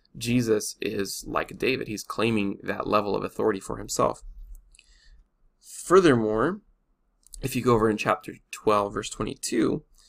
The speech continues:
uh, it says, "Then a demon-oppressed man who was blind and mute was brought to him, and he healed him." Jesus healed him, so that the man spoke and saw.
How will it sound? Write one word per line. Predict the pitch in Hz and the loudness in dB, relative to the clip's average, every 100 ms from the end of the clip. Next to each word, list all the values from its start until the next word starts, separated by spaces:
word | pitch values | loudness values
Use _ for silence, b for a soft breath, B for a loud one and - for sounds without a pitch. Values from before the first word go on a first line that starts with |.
| b b b - - - _ | b b b -20 -20 -20 _
uh, | 117 98 | 2 2
it | - | 2
says, | - - 104 113 | -2 0 0 2
"Then | 120 | 2
a | 117 | 4
demon-oppressed | 123 160 135 - 120 - | 4 4 4 -2 -6 -4
man | 104 104 | -2 -2
who | 123 | -4
was | 107 | -6
blind | 110 104 110 131 | -6 -6 -2 -2
and | 151 135 | 0 0
mute | 110 101 | 0 0
was | - | -2
brought | - 117 123 131 | -4 -2 0 -2
to | |
him, | - 127 104 | -8 -10 -8
and | 98 | -8
he | 110 | -8
healed | 113 - 180 190 | -8 -4 -4 -4
him." | - - - | -10 -12 -12
Jesus | 131 117 104 98 | -6 -4 -4 -4
healed | 156 151 | -2 -2
him, | 123 - B B B | -4 -8 B B B
so | - 113 | -4 -2
that | 110 | -2
the | - | 0
man | 110 101 104 | 0 2 0
spoke | - - 98 - | -4 -2 -2 -2
and | 104 | -8
saw. | - 127 110 | -2 2 2